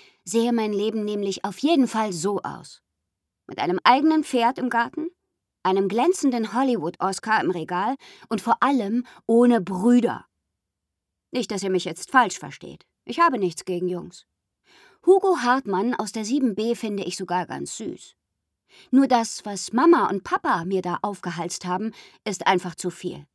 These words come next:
Ich habe nämlich nicht einen Bruder, nicht zwei, nein, ich habe drei Brüder. Und die sind ungefähr so nett, wie Rosenkohl lecker ist. Aber wahrscheinlich sollte ich mich erst einmal vorstellen. Mein Name ist Bonnie.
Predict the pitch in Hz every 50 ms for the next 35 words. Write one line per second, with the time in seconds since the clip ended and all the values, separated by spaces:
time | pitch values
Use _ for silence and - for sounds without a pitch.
0 | _ _ _ _ _ _ _ _ _ _ _ - _ - 233 - 220 277 - 349
1 | 302 269 240 233 226 214 208 - 214 208 196 - - - _ - 233 262 285 277
2 | 220 190 175 - 165 170 160 156 202 226 240 262 - - - - - 233 214 -
3 | - - - - - - 196 - 294 269 208 202 226 269 - - - - 190 233
4 | 240 208 156 147 - _ _ _ _ _ _ _ _ - 226 214 - 196 214 226
5 | 226 233 190 220 196 170 202 214 240 277 254 190 170 190 185 196 190 165 139 -
6 | - - _ _ _ _ _ _ _ _ _ _ - 190 190 247 285 277 320 285
7 | - 247 277 294 269 - 247 226 226 220 214 202 202 254 269 - - - _ -
8 | 208 196 165 180 214 240 262 262 247 - 220 214 202 196 196 233 - - 170 139
9 | 127 151 - - - - _ _ _ _ _ _ _ _ _ _ _ _ _ _
10 | _ - 147 151 160 - - 160 - 185 180 190 185 180 - 175 165 - 180 165
11 | - 175 165 170 175 - 185 170 180 165 156 - - 185 180 175 - - 160 -
12 | - 147 - _ _ _ _ _ _ _ _ _ _ _ _ - - - - _
13 | _ - 269 269 320 466 370 339 - 277 - - - 240 240 247 254 233 196 165